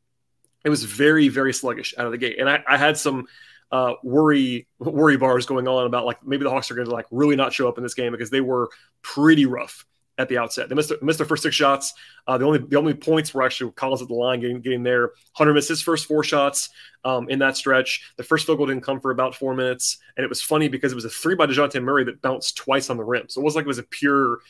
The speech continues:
uh, great look <laughs> from Murray, um, that went in. Trae got a technical foul, as I mentioned once before. It didn't bite them, actually, because, uh, it's just kind of a weird thing. But New Orleans kind of inexplicably let Herb Jones, who isn't a bad free throw shooter by any means, shoot the free throw for the technical foul. But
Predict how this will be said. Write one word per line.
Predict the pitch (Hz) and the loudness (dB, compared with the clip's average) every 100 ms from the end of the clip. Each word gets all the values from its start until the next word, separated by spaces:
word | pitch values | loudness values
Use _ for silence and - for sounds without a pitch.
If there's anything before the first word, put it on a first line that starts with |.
| _ 127 | _ -4
uh, | 123 | -4
great | 123 135 - | 0 -2 0
look | 131 127 | -2 -2
<laughs> | |
from | - - 156 | -4 -4 0
Murray, | 135 131 120 - - - | 2 2 0 -8 -10 -4
um, | 127 120 | -2 0
that | 123 | 0
went | 127 131 | 0 2
in. | 131 120 - _ _ | 0 -2 -8 _ _
Trae | - 156 | 2 6
got | 143 | 6
a | |
technical | 147 131 127 | 4 -4 2
foul, | 160 | 4
as | 147 | 4
I | |
mentioned | 143 143 139 | 2 -2 -4
once | 135 | -4
before. | 127 - 139 135 131 - - _ | -8 -2 2 2 0 -8 -20 _
It | - | -2
didn't | 196 | 4
bite | 139 151 | 4 4
them, | 151 | 2
actually, | 156 156 | 2 0
because, | 139 135 - | -2 -2 0
uh, | 131 120 | -2 -2
it's | - - | -6 -10
just | - | -6
kind | 127 | -4
of | |
a | 113 | -2
weird | 127 127 | -4 -2
thing. | 127 123 | -2 -2
But | 120 | -2
New | 127 | 0
Orleans | 202 233 151 | 2 2 0
kind | - 180 | -2 -4
of | 165 - | -4 -4
inexplicably | 220 - - 170 190 175 180 | -2 -2 -4 -2 0 0 0
let | 143 113 117 - | 2 0 0 -2
Herb | 143 156 127 | -2 -2 -2
Jones, | 117 127 170 185 - _ _ - | -2 -2 -2 -4 -6 _ _ 0
who | 269 | 2
isn't | 220 | 4
a | 135 | 2
bad | 127 151 | 4 2
free | 175 | 2
throw | 131 | -4
shooter | 131 120 | -4 -4
by | 120 | -2
any | 139 | -2
means, | 123 113 113 - - _ _ _ - | -4 -6 -6 -8 -14 _ _ _ -4
shoot | 226 | -2
the | 151 | 2
free | 170 | 2
throw | 190 185 | 4 2
for | 143 | 0
the | |
technical | 160 156 151 | -2 -2 0
foul. | 139 170 175 - 120 | 2 2 -2 -8 -2
But | 127 | -2